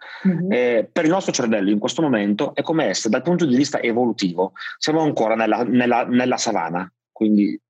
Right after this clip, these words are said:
Speaker 2: diecimila anni fa, ok? Diecimila anni fa, eh, dove noi sentiamo un rumore di erba e, eh, il nostro cer-, cervello è portato a chiedersi:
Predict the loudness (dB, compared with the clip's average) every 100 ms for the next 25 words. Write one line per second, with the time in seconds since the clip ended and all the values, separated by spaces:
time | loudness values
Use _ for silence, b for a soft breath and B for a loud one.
0 | _ 2 2 2 2 2 0 0 -2 -6
1 | -12 _ -8 -2 -2 -4 _ _ B B
2 | B B B B 0 2 2 2 2 0
3 | -2 -2 -4 -8 -18 _ -2 2 2 2
4 | 2 0 -2 -2 0 2 0 2 2 2
5 | 2 2 2 0 2 2 0 -2 B B
6 | -4 0 0 0 0 2 2 2 0 0
7 | 0 -2 -4 -2 0 2 0 0 0 0
8 | -2 0 0 2 2 0 0 -2 -2 -2
9 | -2 -2 -2 -6 -10